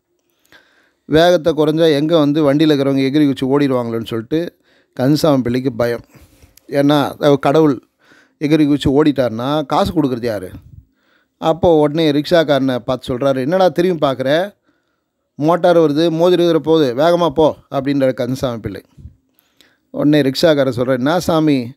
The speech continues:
நீ என்ன மனுஷ பிறவியா, இல்ல பிசாசா? வண்டியில ஆளே இல்லாத மாதிரி காத்தாட்டம் இருக்குது" அப்படின்னு ரிக்ஷாக்காரன் கடவுளை பார்த்து கேட்குறான். அப்போ உடனே இந்த நேரத்தை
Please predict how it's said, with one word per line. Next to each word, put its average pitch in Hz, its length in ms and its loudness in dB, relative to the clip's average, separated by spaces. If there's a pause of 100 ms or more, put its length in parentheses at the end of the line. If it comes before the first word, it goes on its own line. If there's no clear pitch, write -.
(680)
நீ 147 120 2
என்ன 170 200 4
மனுஷ 190 500 0
பிறவியா, 156 640 0 (180)
இல்ல 190 280 2
பிசாசா? 160 720 -2 (640)
வண்டியில 208 480 0
ஆளே 190 640 4
இல்லாத 190 360 2
மாதிரி 185 340 0
காத்தாட்டம் 175 640 2
இருக்குது" 170 400 -2 (120)
அப்படின்னு 139 460 -2
ரிக்ஷாக்காரன் 123 580 -2
கடவுளை 175 380 4
பார்த்து 113 240 -2 (120)
கேட்குறான். - 300 -12 (1400)
அப்போ 117 360 -2
உடனே 123 540 2
இந்த 123 240 -2
நேரத்தை 135 360 2